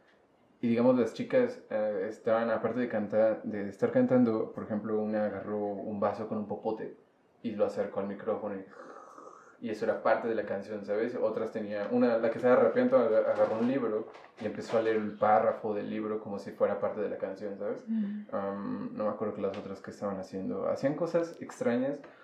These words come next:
Speaker 1: o cosas más bien que adherían a la canción, pero no eran con instrumentos, pues, no sé, como académicos
Speaker 2: Ujú,
Speaker 1: o
Speaker 2: ujú.
Speaker 1: cosas así, ¿no?
Speaker 2: O sea,
Speaker 1: Simplemente
Speaker 2: instrumentos construidos para hacer música, ¿no? O algo así.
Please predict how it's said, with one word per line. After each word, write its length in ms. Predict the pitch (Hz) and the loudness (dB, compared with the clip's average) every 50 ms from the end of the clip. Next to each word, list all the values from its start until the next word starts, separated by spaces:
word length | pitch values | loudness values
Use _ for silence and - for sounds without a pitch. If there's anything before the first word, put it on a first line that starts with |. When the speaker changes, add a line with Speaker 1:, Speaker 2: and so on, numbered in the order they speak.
| - - - | -18 -8 -2
Speaker 1:
o 240 | - 110 110 110 - | 0 0 0 0 0
cosas 340 | 127 135 131 - 151 147 147 | -2 -2 -2 -2 -2 0 2
más 180 | 135 127 131 | 2 0 2
bien 160 | 120 113 120 117 | 0 -2 -2 -2
que 400 | - 120 113 110 110 107 107 - - | -4 -4 -4 -4 -4 -6 -6 -4 -4
adherían 460 | 104 101 101 104 98 107 117 135 151 | -4 -2 -2 -2 0 2 2 2 4
a 100 | 143 123 | 2 0
la 100 | 110 - | 0 -2
canción, 400 | 107 98 95 - 113 117 131 - - - - _ - | -4 -6 -4 -2 -2 -2 -2 -2 -6 -14 -14 _ -4
pero 200 | 117 110 110 110 | 0 0 2 2
no 80 | 120 | 2
eran 120 | 120 120 117 | 2 0 0
con 160 | - 117 101 | -2 -2 -4
instrumentos, 1000 | 98 98 - - 101 92 92 95 98 95 - 104 101 98 95 90 - - - - - - - - - - - - - _ _ - | -4 -4 -6 -6 -6 -4 -4 -4 -4 -4 -4 -4 -2 -2 -2 -4 -4 -8 -16 -20 -20 -18 -18 -16 -16 -18 -20 -20 -20 _ _ -8
pues, 140 | 107 104 98 | -6 -4 -4
no 100 | 101 104 | -4 -4
sé, 200 | - 147 127 - | -2 -2 -2 -2
como 460 | - 98 95 98 92 92 95 95 90 | -4 -6 -6 -6 -6 -4 -6 -6 -6
académicos 720 | 92 - - - - 233 233 214 202 233 226 220 214 214 220 | -8 -10 -2 4 6 6 8 8 8 8 8 8 8 6 8
Speaker 2:
Ujú, 80 | 220 | 8
Speaker 1:
o 40 | 233 | 8
Speaker 2:
ujú. 80 | 220 214 220 | 8 6 4
Speaker 1:
cosas 140 | 214 202 185 | 2 0 -4
así, 220 | 185 - 214 202 | -4 -6 -6 -6
¿no? 120 | 190 190 190 196 | -6 -6 -6 -6
Speaker 2:
O 60 | 214 | -6
sea, 140 | - - 202 | -6 -4 -2
Speaker 1:
Simplemente 280 | 196 240 214 254 220 226 | 2 4 6 8 10 10
Speaker 2:
instrumentos 520 | 254 254 240 240 247 269 277 277 320 320 - | 10 10 10 10 12 12 12 10 8 4 4
construidos 720 | - 240 214 202 214 - 220 208 196 196 214 220 226 226 | 6 6 6 6 6 4 6 8 8 8 8 8 6 6
para 180 | - 208 202 202 | 6 6 8 8
hacer 200 | 196 - 208 196 | 6 6 4 2
música, 420 | 190 180 - - - - - 302 | 2 -2 -4 -6 -4 -2 -2 -2
¿no? 260 | 294 - 262 294 285 | 2 6 8 8 8
O 40 | 226 | 6
algo 160 | 214 220 220 | 4 2 0
así. 280 | 214 214 - 247 233 | 0 0 0 -2 -4